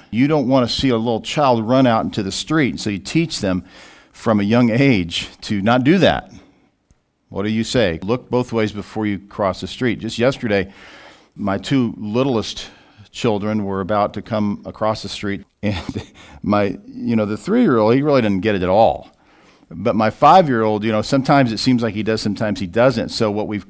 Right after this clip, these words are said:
what we've caught him doing, but he'll walk up to the street and he'll go, you know, just kinda shake his head back and forth, and he's fulfilled the obligation. There's a sense in which,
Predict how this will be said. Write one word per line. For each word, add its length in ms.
what 100
we've 180
caught 220
him 180
doing, 460
but 140
he'll 180
walk 240
up 100
to 80
the 80
street 200
and 80
he'll 100
go, 240
you 100
know, 100
just 160
kinda 160
shake 260
his 140
head 220
back 200
and 120
forth, 260
and 100
he's 180
fulfilled 460
the 120
obligation. 640
There's 140
a 40
sense 300
in 100
which, 280